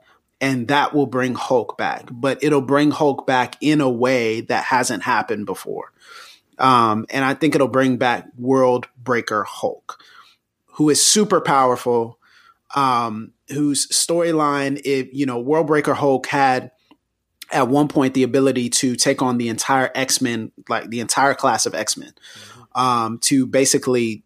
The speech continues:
Speaker 1: just dispose of them with no problems. Um,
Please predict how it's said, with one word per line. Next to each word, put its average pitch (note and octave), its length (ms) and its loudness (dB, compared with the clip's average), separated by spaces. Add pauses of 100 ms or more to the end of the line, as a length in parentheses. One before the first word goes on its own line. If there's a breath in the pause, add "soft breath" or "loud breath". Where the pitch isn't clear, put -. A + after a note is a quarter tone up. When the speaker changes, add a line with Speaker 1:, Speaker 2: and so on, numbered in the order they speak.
(100)
Speaker 1:
just C3 240 -4
dispose C#3+ 640 2
of A2 140 -2
them G#2 460 -4
with A#2+ 260 -4
no B2 160 0
problems. - 720 -2 (380 loud breath)
Um, A2 360 2